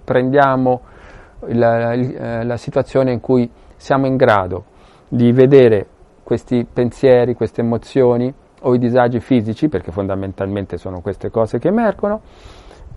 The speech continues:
e anziché, mm, s-, eh, essere agganciati da queste cose, possiamo rendercene conto e decidere di ritornare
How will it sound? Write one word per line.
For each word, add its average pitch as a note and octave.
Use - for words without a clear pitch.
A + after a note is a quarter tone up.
e D#3+
anziché, D3
mm, B2+
s-, -
eh, -
essere C3+
agganciati C#3
da C#3
queste D#3
cose, A2
possiamo A#2+
rendercene D3
conto G#2+
e D3
decidere A#2
di B2+
ritornare A2+